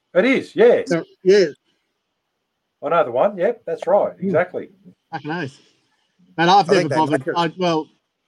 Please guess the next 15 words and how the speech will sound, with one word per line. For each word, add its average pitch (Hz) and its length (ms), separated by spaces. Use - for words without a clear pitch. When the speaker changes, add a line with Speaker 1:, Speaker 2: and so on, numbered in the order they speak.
Speaker 2:
I, 190 280
I - 20
put 185 220
a 151 60
Tico 156 400
drive 139 340
on 139 100
it. 135 100
I 135 80
mean, 135 220
you 139 80
can't 139 200
go 131 120
wrong. 131 320
So 135 300